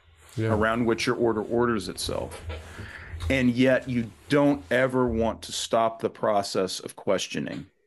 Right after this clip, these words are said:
Speaker 2: right? Questioning puts more hands on the elephant in this world.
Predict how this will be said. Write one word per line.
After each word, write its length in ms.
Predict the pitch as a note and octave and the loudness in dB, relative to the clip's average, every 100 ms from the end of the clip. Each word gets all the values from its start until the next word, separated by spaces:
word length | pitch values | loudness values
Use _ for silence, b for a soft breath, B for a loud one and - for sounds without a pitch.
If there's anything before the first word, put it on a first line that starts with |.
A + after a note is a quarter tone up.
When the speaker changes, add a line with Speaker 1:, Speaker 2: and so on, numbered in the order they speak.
| _ _ _ _ _ _ | _ _ _ _ _ _
Speaker 2:
right? 420 | G#2+ G#2 G#2 - - _ _ _ _ _ _ _ _ | 0 2 2 -2 -12 _ _ _ _ _ _ _ _
Questioning 880 | - C#3 C3+ - C3+ A#2+ A2+ G#2+ G#2+ - _ _ _ _ _ _ | 0 2 2 2 2 4 4 2 -2 -6 _ _ _ _ _ _
puts 220 | C3 - | -2 2
more 380 | B2+ B2 B2+ A#2+ | 2 4 4 4
hands 420 | B2+ A#2 A2 G#2 | 4 2 2 -2
on 300 | - G2+ G2+ | -2 0 0
the 140 | G2 F2+ | 2 0
elephant 640 | F2 E2+ - - - - _ _ _ - | 0 -4 -6 -10 -10 -16 _ _ _ -4
in 200 | A2 G2+ | 0 2
this 180 | G2 - | 0 0
world. 440 | F#2+ F2+ E2 - | -2 -4 -4 -8